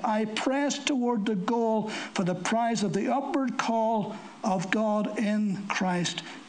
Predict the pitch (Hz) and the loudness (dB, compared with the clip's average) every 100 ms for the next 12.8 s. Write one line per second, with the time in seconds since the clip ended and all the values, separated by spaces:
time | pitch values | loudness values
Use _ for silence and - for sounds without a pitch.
0 | - - 127 123 - - - - - - | -6 -4 -2 -4 -6 -8 -6 -8 -10 -16
1 | - - - - - - - - - - | -18 -16 -16 -16 -18 -18 -18 -18 -16 -6
2 | - 254 294 254 233 - 233 226 185 185 | 0 2 2 0 0 0 0 2 2 2
3 | 165 302 294 254 202 202 254 285 240 - | 2 2 2 2 2 2 2 2 0 0
4 | 240 240 175 185 185 165 233 285 294 262 | 0 0 0 0 0 2 2 2 2 0
5 | 240 233 233 214 - - 190 202 202 302 | 2 2 0 -2 -6 -4 0 2 2 2
6 | 294 294 254 254 190 247 240 226 208 - | 2 2 2 2 2 2 2 2 0 0
7 | 285 311 302 254 247 240 233 - 240 233 | 2 2 0 0 0 0 0 0 0 0
8 | 220 185 220 220 175 226 226 190 220 277 | 0 0 2 2 2 2 2 2 2 2
9 | 254 - 262 294 269 175 - - - - | 0 2 2 2 2 -2 -6 -14 -18 -18
10 | - - - - 170 214 190 - 269 254 | -20 -20 -20 -8 -4 -2 -2 -2 0 0
11 | 240 - 202 208 - - 262 247 254 262 | 0 0 0 0 0 0 0 0 0 0
12 | 262 240 262 294 302 220 - | 0 0 2 2 2 0 -2